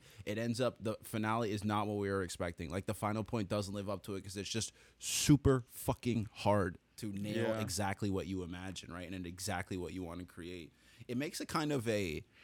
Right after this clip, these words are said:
Speaker 1: it's like a fleeting pursuit, you know? It's a fleeting joy in what we
Speaker 2: Nice.
Speaker 1: choose to get joy from. But it, it, it's strange. And I don't know, I guess joy, happiness, euphoria in itself is kind of a fleeting thing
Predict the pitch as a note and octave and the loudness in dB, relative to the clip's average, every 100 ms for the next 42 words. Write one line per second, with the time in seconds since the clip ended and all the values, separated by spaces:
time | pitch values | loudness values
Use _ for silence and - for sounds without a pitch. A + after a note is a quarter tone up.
0 | - - - - - - - F3 D3 - | -20 -20 -20 -20 -20 -20 -4 -2 -2 -2
1 | D#3 E3 D3+ - A2+ - D#3 A#2+ A2 A#2 | 0 2 2 0 -2 2 2 2 0 0
2 | A#2 - D3 C#3 C3 G#2 A2+ B2 F#2 - | -2 -2 0 2 2 4 4 4 2 -4
3 | - _ G2+ G#2 G2 G2+ F#2 G#2 G#2+ A2 | -18 _ -2 0 2 0 0 0 2 0
4 | - G2 F#2 F2 F2+ G2 - D#2 B1+ E2+ | 0 0 0 0 0 -2 -2 -6 -4 -4
5 | G2 - A2 A2 A2 - - D3 E3+ E2 | -4 -2 0 0 0 -2 0 2 2 0
6 | D#2+ - - - - D3 D#3+ C3+ G#2+ G2+ | -4 -16 -20 -14 0 2 4 4 2 2
7 | B2+ D3+ A2+ F#2 - A#2 B2 B2 A#2+ A#2 | 2 0 -2 -2 2 4 6 6 4 2
8 | A#2 A2+ A2+ A#2+ A#2+ - G#2 - A2+ A2 | -2 -2 0 0 0 0 -4 0 2 4
9 | A2 G#2+ F#2 G2+ - A2+ G#2 F#2+ D2+ F#2+ | 4 2 2 -2 0 2 2 0 -4 -6
10 | - G#2+ G#2+ F#2+ E2+ - G2+ F#2+ F#2+ - | -2 0 0 -2 -8 -2 0 0 -2 0
11 | G#2 A2 B2 | 0 2 -2